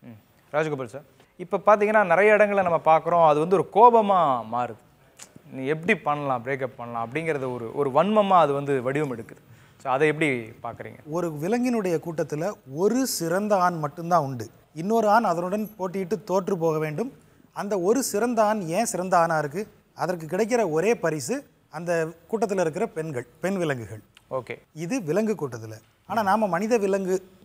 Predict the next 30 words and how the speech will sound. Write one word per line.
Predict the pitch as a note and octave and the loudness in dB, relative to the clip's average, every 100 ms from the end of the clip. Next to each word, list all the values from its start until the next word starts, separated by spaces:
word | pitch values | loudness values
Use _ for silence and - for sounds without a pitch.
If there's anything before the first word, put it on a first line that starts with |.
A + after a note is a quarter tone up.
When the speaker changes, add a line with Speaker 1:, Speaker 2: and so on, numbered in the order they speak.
| _ _ _ _ _ - | _ _ _ _ _ -8
Speaker 2:
மனிதர் | E3 G#3+ A#3 F#3 | -4 2 2 4
ப-, | F#3+ F#3 | 4 6
பண்பை | F3 F#3 F#3 F#3+ | 4 2 4 4
அதிகமாக்கிட்டோம். | D#3 F#3+ G3 D#3+ C3 A#2 C3+ _ _ | 4 2 0 -2 -4 -10 -12 _ _
Speaker 1:
ம். | C3+ | -10
Speaker 2:
பண்பாடும் | B2+ F#3 G#3+ G#3+ G3 A3 B3+ - | -6 -4 2 2 4 0 -6 -10
நாகரிகமும் | C#3+ C#3 G3+ G#3 G3+ F3+ F#3 A3 B3 - | -2 2 2 2 2 0 -4 -4 -6 -8
நமக்கு | E3 F3 D#3+ D#3 | -6 -4 -2 -2
உள்ள | F3+ G3 | 0 2
வந்து | D#3+ C3 C3+ A#3+ - - _ | 2 -2 -4 -6 -8 -20 _
நம்முடைய | D#3+ F#3+ F#3+ F3 | -10 -4 -2 0
விலங்கு | E3+ A#3 A#3 | 0 2 2
பண்பை | G3+ F#3 F3 E3+ D3+ | 2 0 0 -2 -2
குறைத்து | D#3+ F#3 - B3 G#3+ D#3 | -2 -2 -2 -2 0 0
மனித | D#3+ G3 G3 | 0 0 0
பண்பை | F3 E3 E3+ | 0 2 2
அதிகமாக்கிட்டே | D3 F3+ F3 D3+ C#3+ D3 B2+ | 2 0 -2 -4 -4 -8 -8
போயிட்டோம். | A2+ A2+ - _ _ _ _ - | -12 -14 -18 _ _ _ _ -16
இப்ப | G3 B3 | -6 -2
இது | A3+ A3+ | 0 0
எப்படி | F#3 G#3 B3 | 0 0 0
நடந்தது | F#3 F#3+ F3+ F#3 | 0 0 0 0
அப்படின்னா, | D3 G3 | 0 0
ஆனா | A3 F#3 B3+ | 0 0 0
விலங்கு | F#3+ A#3 C4 | 0 0 2
பண்பு | A#3 A3+ G#3+ | 0 0 -2
நம்மகிட்ட | G3 | -2
இருந்து | G#3+ A3 | -2 -2
இன்னும் | G3 A3 | -2 0
போகல. | F#3 F#3 F3+ A#2+ | 4 4 2 -2